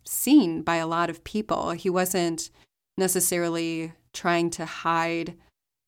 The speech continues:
his walk away. And again, police never publicly name him as a suspect, but they do really want to talk to him and identify him. And like they mentioned, it is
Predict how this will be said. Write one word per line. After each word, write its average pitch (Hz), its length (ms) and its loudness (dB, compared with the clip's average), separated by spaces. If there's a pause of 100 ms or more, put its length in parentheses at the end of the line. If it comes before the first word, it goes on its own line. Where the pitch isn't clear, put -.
his 165 560 -2 (280)
walk 170 380 0
away. 165 520 -4 (400)
And 180 380 0 (140)
again, 190 400 0
police 196 480 -4
never 170 600 -2 (120)
publicly 190 580 -2
name 170 240 -2
him 170 180 -4
as 160 180 -4
a 160 40 -4
suspect, 175 640 -4
but - 160 -8
they 170 220 -2
do 170 600 -2
really 175 320 -2
want 170 160 -2
to 165 60 -4
talk - 380 -6
to 180 100 -10
him 190 200 -6
and 180 100 -2
identify 170 580 -6
him. 208 420 -4 (720)
And 170 560 -2
like 165 180 -6
they 165 120 -2
mentioned, 160 440 -4
it 160 180 -6
is 170 640 -2